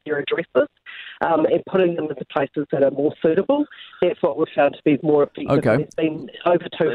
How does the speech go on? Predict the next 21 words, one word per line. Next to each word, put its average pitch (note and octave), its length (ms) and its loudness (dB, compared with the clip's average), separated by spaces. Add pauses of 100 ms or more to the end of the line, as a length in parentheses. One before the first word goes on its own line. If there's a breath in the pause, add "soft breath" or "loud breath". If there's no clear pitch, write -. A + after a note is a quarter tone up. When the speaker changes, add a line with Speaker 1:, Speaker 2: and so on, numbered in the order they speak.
Speaker 1:
hundred C#3 140 -6
Speaker 3:
they C#3 120 -6
don't, D#3+ 200 2
they - 40 -2
Speaker 1:
of C#3+ 180 0
Speaker 3:
don't D3+ 180 2
Speaker 1:
those C3+ 140 -6
that F3 200 0
have F3+ 180 -2
occurred. F3+ 500 0 (600 loud breath)
There's A3+ 220 4
been F#3 140 4
over F#3 200 4 (140)
two A#3+ 180 4
hundred F#3 260 0
of D#3+ 140 2
those D3+ 240 2
that E3 120 0
occurred, D#3+ 400 2
and D3+ 100 -2
the D#3+ 160 2